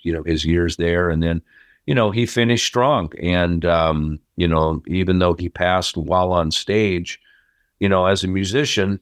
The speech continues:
and especially Nick, who just loved being on stage and loved playing his drums. I mean, it's like the ultimate way to go, you know, it's like, it's almost like if he died in his garden, it would have been unfortunate. <laughs> You know what I mean? So the fact that he,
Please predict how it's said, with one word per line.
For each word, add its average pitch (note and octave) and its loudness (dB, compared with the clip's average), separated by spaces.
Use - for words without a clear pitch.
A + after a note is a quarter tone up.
and G2 -2
especially G2+ -2
Nick, A2 0
who G#2 2
just G2 0
loved A2 -2
being A2+ 2
on G#2+ 0
stage G#2+ -2
and F2+ -6
loved G2+ -2
playing G2+ 0
his F2+ -4
drums. G2+ -2
I F2 0
mean, F#2+ -2
it's F#2+ -4
like G2+ 2
the G2 -2
ultimate B2+ 0
way A#2 2
to A2 2
go, G2+ 0
you E2+ -4
know, F#2 0
it's F#2+ -2
like, F#2+ 0
it's - -10
almost G2+ 2
like F#2+ 0
if F2 -4
he G2 0
died G2+ 2
in G2+ 2
his F2+ 0
garden, G2+ 0
it F2 -4
would F2+ -4
have F2 -4
been F2 0
unfortunate. G#2+ -2
<laughs> - -10
You G#3+ 2
know G3+ 0
what G#3 2
I - 2
mean? F#3+ 0
So D#3+ 2
the D3+ 0
fact D#3 0
that C#3+ 0
he, B2 -8